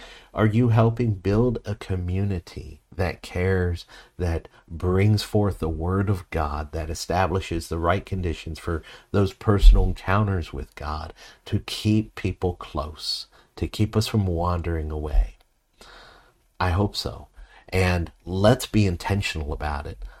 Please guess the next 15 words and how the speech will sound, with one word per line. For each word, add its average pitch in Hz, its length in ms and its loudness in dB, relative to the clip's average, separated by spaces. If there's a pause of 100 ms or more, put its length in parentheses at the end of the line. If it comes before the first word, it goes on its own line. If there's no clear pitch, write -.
(140)
Let's 107 260 -2
make 117 180 2
sure 113 500 2
that 78 140 -6
we 90 120 -4
connect 87 500 -2
with - 260 -6
everyone 110 720 4
we 95 160 0
can 87 400 -4
and 76 140 -6
that 78 180 -10
we 95 160 0
encourage 101 640 0
them 76 240 -4